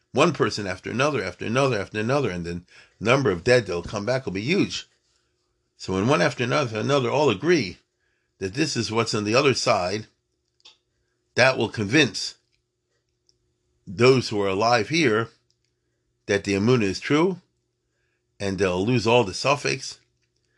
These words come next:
and, you know, any, uh, you know, problems they have in Emunah will be crushed, and then they will have a much nicer life. The, those then have a beautiful life, because I think even we would say today,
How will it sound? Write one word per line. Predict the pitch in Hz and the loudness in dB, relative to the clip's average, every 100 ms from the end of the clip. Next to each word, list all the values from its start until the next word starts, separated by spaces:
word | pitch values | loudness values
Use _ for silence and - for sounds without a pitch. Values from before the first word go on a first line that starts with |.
| _ _ _ - | _ _ _ -8
and, | 95 92 92 92 92 | -6 -4 -4 -4 -2
you | 95 | -2
know, | 90 87 - | -2 -4 -6
any, | 107 110 104 98 | -2 0 0 0
uh, | 92 90 87 87 85 _ _ _ _ _ | -2 -4 -4 -6 -10 _ _ _ _ _
you | 92 | -10
know, | 87 85 | -10 -8
problems | - 139 123 101 | 4 4 4 0
they | 104 | -2
have | 110 107 | -2 -2
in | |
Emunah | 98 120 110 | -4 -2 -2
will | 87 | -4
be | 90 | -10
crushed, | - 147 180 - - - _ _ _ _ _ _ _ - | -6 0 2 0 -10 -20 _ _ _ _ _ _ _ -10
and | 113 | -4
then | 120 120 | -2 0
they | 151 | 0
will | 165 143 | 0 -2
have | 139 | -2
a | 127 | -4
much | 131 135 - - - | -4 -6 -10 -16 -12
nicer | 110 131 - 120 | -6 -4 -4 -4
life. | 123 117 90 | -2 -4 -4
The, | 101 - _ _ | -6 -8 _ _
those | - 110 | -2 0
then | 123 139 | 0 0
have | 120 110 | -2 -4
a | |
beautiful | 101 120 113 - 104 | -4 -2 -2 -4 -6
life, | 104 82 - - _ _ _ _ _ _ _ | -6 -8 -14 -20 _ _ _ _ _ _ _
because | - 104 95 87 - _ _ _ _ _ _ - | -2 0 0 -2 -10 _ _ _ _ _ _ -6
I | |
think | 101 139 110 | -2 0 0
even | 120 113 107 | 0 0 0
we | 175 233 | 0 0
would | 143 - | -2 -2
say | 101 87 | -4 -4
today, | - 80 87 | -8 -10 -10